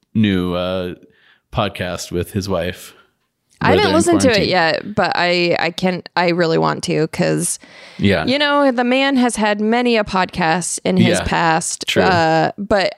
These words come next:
Speaker 2: I love it the most when he's just kind of talking as himself. So
Speaker 1: That's true.
Speaker 2: I'm excited.
Speaker 1: And, uh, and, uh, I,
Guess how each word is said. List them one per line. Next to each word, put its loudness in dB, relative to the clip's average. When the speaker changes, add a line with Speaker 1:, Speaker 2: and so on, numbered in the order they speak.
Speaker 2:
I 2
love 2
it 0
the 0
most 0
when 0
he's 0
just -4
kind -2
of -4
talking 0
as -4
himself. -6
So -4
Speaker 1:
That's 0
true. -4
Speaker 2:
I'm 0
excited. -4
Speaker 1:
And, 0
uh, -4
and, 0
uh, -2
I, -2